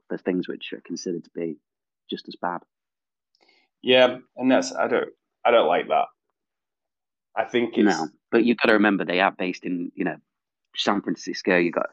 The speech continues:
Speaker 1: it's, it's all, it's all the really left-leaning states as it is. So tech by nature is, is quite left-centered.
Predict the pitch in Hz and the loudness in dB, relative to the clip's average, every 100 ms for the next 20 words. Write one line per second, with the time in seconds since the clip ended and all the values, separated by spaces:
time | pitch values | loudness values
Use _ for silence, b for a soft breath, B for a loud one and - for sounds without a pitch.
0 | _ - 98 - 110 - 120 113 92 110 | _ -6 -6 -4 -4 2 4 4 0 -4
1 | 117 120 101 95 90 87 85 76 - 87 | 0 4 4 4 4 2 0 -2 -4 -2
2 | 80 80 - 80 80 - 82 73 87 - | -2 -2 -4 -4 -4 -6 -8 -2 -2 -2
3 | - 82 78 76 - _ - 98 - - | -4 -6 -4 -6 -12 _ -6 -6 -8 -20
4 | _ _ 82 80 85 87 - 80 73 78 | _ _ -6 -6 -6 -6 -6 -8 -8 -12
5 | - 78 - 80 - - - 78 - 78 | -10 -8 -8 -8 -10 -12 -10 -10 -10 -14